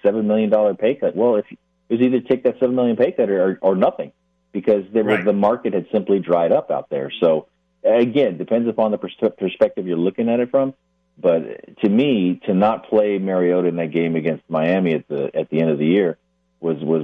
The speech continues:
Speaker 1: uh, was kinda s-, head-scratching, because Derek was not a hundred percent. He did not give them the best chance to win. Was it his fault they didn't win? No, the defense collapsed. But with Derek out there in that one game,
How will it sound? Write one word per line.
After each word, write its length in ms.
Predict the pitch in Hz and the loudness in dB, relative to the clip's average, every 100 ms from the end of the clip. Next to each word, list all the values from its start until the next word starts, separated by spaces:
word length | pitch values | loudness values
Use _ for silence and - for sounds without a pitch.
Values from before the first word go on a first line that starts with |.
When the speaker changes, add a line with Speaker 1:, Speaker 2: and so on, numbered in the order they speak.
| 73 | 0
Speaker 1:
uh, 400 | 76 71 67 - | 0 0 -4 -6
was 160 | 73 - | -8 -2
kinda 160 | 107 92 | -2 -2
s-, 180 | - - | -4 -4
head-scratching, 640 | - 104 - 76 67 71 - _ _ _ - | -2 -2 -2 -4 -4 -10 -14 _ _ _ -10
because 320 | 87 85 73 | -2 -2 0
Derek 280 | 90 95 92 | 0 0 0
was 100 | 85 | -2
not 180 | 92 90 | 0 0
a 60 | |
hundred 180 | 92 90 | 0 -2
percent. 340 | - 95 92 82 | -4 -2 -2 -2
He 60 | |
did 140 | 78 76 | -2 0
not 200 | 85 80 | 0 0
give 120 | 85 | 0
them 180 | 87 82 | 0 -2
the 120 | 78 | 0
best 160 | 85 - | -2 -2
chance 240 | 87 82 | -6 -4
to 60 | 90 | -2
win. 220 | 98 107 - _ - | 0 -2 -6 _ -2
Was 160 | 107 104 | 0 0
it 60 | |
his 140 | 110 107 | -2 0
fault 180 | 117 113 | 0 0
they 80 | 104 | -2
didn't 220 | 117 123 | -2 0
win? 240 | 127 135 | -2 -2
No, 400 | 85 95 90 92 _ | -2 0 0 -2 _
the 60 | 80 | -6
defense 320 | 95 92 87 - | -4 -2 -4 -2
collapsed. 340 | 87 82 - 87 | 0 0 -4 -4
But 220 | 78 95 85 | 0 0 0
with 200 | 87 - | -4 0
Derek 320 | 92 90 90 | 0 0 0
out 180 | 95 90 | -2 0
there 160 | 85 | 0
in 80 | 80 | 0
that 160 | 78 73 | -2 -2
one 220 | 85 82 | -2 0
game, 320 | 101 95 | -2 -2